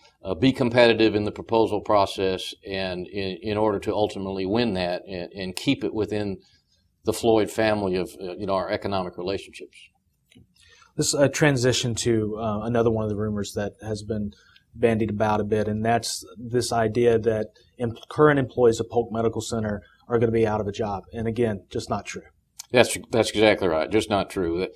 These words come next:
Speaker 1: And that was a rumor that circulated for a couple weeks leading up to the public announcement. And, you know, you'd like to, to figure out who started that rumor so you can go slap 'em upside the head,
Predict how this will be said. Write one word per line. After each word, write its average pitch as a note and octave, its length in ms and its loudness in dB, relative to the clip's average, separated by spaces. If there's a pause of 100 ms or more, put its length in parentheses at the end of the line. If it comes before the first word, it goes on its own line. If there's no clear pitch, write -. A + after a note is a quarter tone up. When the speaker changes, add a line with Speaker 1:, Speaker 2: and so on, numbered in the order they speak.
(280)
Speaker 1:
And A#2+ 180 6
that C3 200 12
was A#2+ 140 6
a A2+ 80 8
rumor A#2+ 340 6
that G#2+ 100 2
circulated G#2 680 4
for F#2 320 0
a F2 60 -4
couple A2+ 320 4
weeks A2 260 4
leading G#2 300 4
up G2+ 220 0
to G2+ 100 0
the F2 360 -2
public G#2 340 4
announcement. G2 560 -2 (560)
And, G2 400 4
you G#2+ 100 2
know, G#2+ 80 4
you'd A#2 200 4
like C3+ 220 8
to, G#2 180 0 (100)
to G2 220 0
figure A#2+ 500 2
out A2+ 180 10
who A#2+ 120 2
started B2 380 8
that G#2 160 4
rumor G2+ 280 0
so G#2 120 -2
you G#2 100 2
can G2+ 60 -2
go G#2 160 6
slap G#2+ 320 4
'em F#2+ 60 -4
upside G2+ 380 0
the F2 60 -2
head, G2 280 4